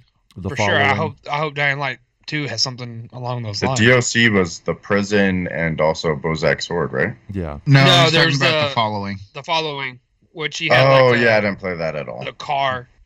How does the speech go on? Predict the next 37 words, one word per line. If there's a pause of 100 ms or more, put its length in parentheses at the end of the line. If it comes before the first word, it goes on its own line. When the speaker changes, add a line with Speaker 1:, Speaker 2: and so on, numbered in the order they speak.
Speaker 1:
Yeah,
you
get
a
vehicle.
And
one
of
the
things
about
Dying
Light
that
was
really
neat, (100)
uh,
that
I
appreciate
a
game (360)
doing, (400)
is
they
had (180)
constant (500)
content. (600)
Like,
the
game
has
been
out
for,
what?